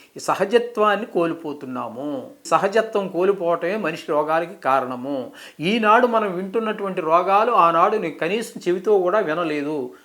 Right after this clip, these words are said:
నేను అరవై సంవత్సరాలు, నాకు అరవై దాటిన వయసు నాది. అరవై సంవత్సరాల వయసులో ఎప్పుడూ విననటువంటి కొత్త కొత్త రోగాలు, వీటికి కొత్త కొత్త మందులు. ఒక్కసారి నువ్వు హాస్పిటల్కి వెళ్ళావా అంతే, దానికంటే చచ్చిపోవడం నయం కార్పొరేట్ హాస్పిటల్కి వెళ్ళే కంటే.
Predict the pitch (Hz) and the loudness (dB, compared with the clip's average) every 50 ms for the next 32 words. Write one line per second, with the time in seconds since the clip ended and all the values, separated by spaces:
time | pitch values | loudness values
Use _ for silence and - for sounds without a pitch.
0 | _ _ _ - 151 160 196 214 190 160 170 185 180 - 170 175 170 175 180 175 | _ _ _ -10 -4 -2 0 4 4 4 6 4 4 2 0 -4 -2 0 2 2
1 | 170 - - - - - 131 156 160 - 202 175 160 160 135 147 156 175 175 - | 2 0 -4 -12 -4 2 2 2 4 4 4 4 4 4 2 4 2 2 2 2
2 | 180 151 151 156 151 - 156 139 131 131 139 156 - - - - - _ - 151 | -4 -4 -4 -4 -4 -6 -6 -8 -6 -6 -6 -8 -8 -10 -16 -20 -12 _ 0 0
3 | 170 202 208 175 190 190 185 196 202 190 165 175 175 - 220 185 147 131 143 151 | 2 2 0 0 -2 -4 0 0 0 2 2 0 -2 -2 -6 -6 -4 -4 -6 -6
4 | 147 - 190 214 247 254 220 208 202 202 190 185 175 175 214 226 202 - 156 147 | -6 -2 0 0 0 4 2 2 2 2 -2 -4 -4 -6 -8 -10 -2 -2 0 0
5 | - 175 180 185 - 170 147 143 143 139 139 135 135 131 135 - - - _ _ | 0 0 0 0 0 0 0 0 0 2 2 0 0 0 -6 -10 -14 -20 _ _
6 | - 202 214 226 202 165 143 - 151 151 - 180 190 190 - 180 143 139 139 131 | -8 -8 -6 -4 -6 -6 0 0 0 0 2 -2 -2 -2 -2 -2 -2 -2 -2 -2
7 | 135 127 135 135 - - - _ 180 175 - 240 226 226 233 240 254 254 247 220 | -4 -4 -6 -8 -10 -18 -16 _ -6 2 2 4 4 6 4 4 4 4 4 6
8 | 202 202 196 - 214 196 202 180 180 165 165 165 160 170 190 170 143 139 - 135 | 6 4 4 2 -2 -2 0 -2 0 2 4 4 6 4 4 2 2 -2 -6 -8
9 | - - - _ _ _ _ _ 170 185 190 180 190 202 196 190 165 - - 156 | -8 -8 -16 _ _ _ _ _ -2 -2 0 0 -2 0 0 0 -2 0 -4 -4
10 | 151 175 180 139 117 110 - - _ _ - 170 165 170 170 165 160 156 143 - | -4 -2 -4 -4 -6 -8 -12 -18 _ _ 2 2 4 4 0 0 2 0 -2 -2
11 | - 139 131 127 131 123 123 123 127 120 113 - - | -4 -6 -4 -6 -6 -6 -6 -8 -8 -14 -16 -18 -20